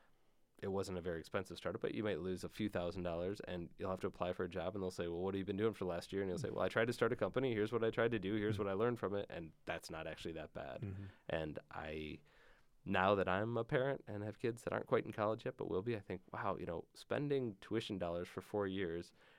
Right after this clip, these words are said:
Speaker 1: and then looking at your kid and saying, 'Oh, if you don't wanna use any of that right now, <laughs> you just wanna
Speaker 2: <laughs>
Speaker 1: start a company not super related to the thing I just paid for for four years, go for it,'
Speaker 2: Yeah.
Speaker 1: is, um, something I'm very thankful for."
Speaker 2: Yeah, that's cool. Um, did you have a partner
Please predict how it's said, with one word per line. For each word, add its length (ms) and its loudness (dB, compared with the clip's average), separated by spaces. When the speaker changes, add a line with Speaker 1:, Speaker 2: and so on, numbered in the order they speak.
Speaker 1:
and 120 0
then 260 2
looking 380 0
at 120 0
your 140 -4
kid 220 2
and 120 -4
saying, 360 0
'Oh, 100 6
if 80 2
you 80 2
don't 140 6
wanna 140 4
use 360 6
any 240 4
of 160 2
that 240 2
right 180 6
now, 280 4
<laughs> 240 8
you 80 10
just 260 4
wanna 160 4
Speaker 2:
<laughs> 0 -
Speaker 1:
start 380 6
a 40 6
company 320 4
not 240 4
super 340 0
related 420 6
to 80 4
the 100 -8
thing 180 2
I 60 2
just 180 -4
paid 180 2
for 160 0
for 160 -8
four 180 -2
years, 180 -2
go 160 6
for 260 2
it,' 140 -2
Speaker 2:
Yeah. 100 -2
Speaker 1:
is, 160 -6
um, 280 -6
something 300 -8
I'm 100 -10
very 260 -8
thankful 360 -10
for." 280 -12
Speaker 2:
Yeah, 180 -6
that's 180 -12
cool. 300 -8
Um, 420 2
did 160 2
you 60 8
have 100 6
a 60 2
partner 640 -2